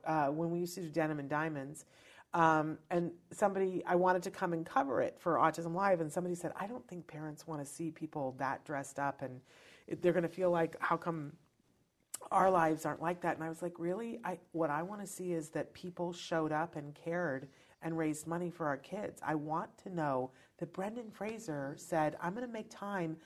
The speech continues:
I'm, like, the hottest actor in the world right now. I've got the biggest buzz about this movie coming out, and I'm gonna make time to come and do this because I support this cause.'"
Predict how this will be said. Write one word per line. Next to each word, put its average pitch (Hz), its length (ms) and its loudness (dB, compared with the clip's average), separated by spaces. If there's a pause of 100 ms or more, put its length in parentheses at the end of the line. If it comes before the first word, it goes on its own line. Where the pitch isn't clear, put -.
(260)
I'm, 202 240 2
like, 185 180 2
the 180 100 4
hottest 165 440 6
actor 165 480 2
in 156 120 -4
the 160 60 -2
world 151 380 2
right 160 180 2
now. 156 120 0
I've 147 120 0
got 147 140 -2
the 151 80 -6
biggest 151 400 -4
buzz 156 420 4 (320)
about 160 340 4
this 165 220 0
movie 170 240 2
coming 160 400 -4
out, 151 300 0
and 160 80 -2
I'm 170 100 0
gonna 233 160 -6
make 170 400 -2
time 214 540 -8 (320)
to - 100 -12
come 196 260 -2
and 160 180 -2
do 147 180 2
this 214 340 -6
because 175 320 -4
I 156 80 2
support 156 440 -6
this 143 160 -8
cause.'" - 320 -4